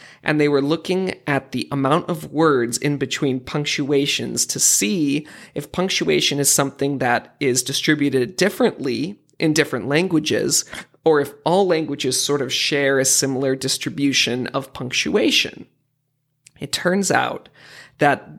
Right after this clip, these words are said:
all the punctuation in the languages studied follows a similar distribution. We're all familiar with the bell curve. That's one type of distribution called the normal distribution.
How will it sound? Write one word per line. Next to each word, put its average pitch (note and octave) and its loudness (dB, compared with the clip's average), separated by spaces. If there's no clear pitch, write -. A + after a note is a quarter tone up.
all F3 4
the G3 0
punctuation C#3 -4
in C#3+ 2
the D3+ -4
languages C3 -4
studied E3 0
follows D#3 2
a - -2
similar D3 2
distribution. C3 -2
We're B2 0
all D3 2
familiar D3+ 2
with C#3+ 0
the D3 -2
bell C3+ 2
curve. - -8
That's C3+ -2
one D3+ 2
type - -4
of - -10
distribution - -4
called A#2+ -4
the - 2
normal C#3 2
distribution. - -6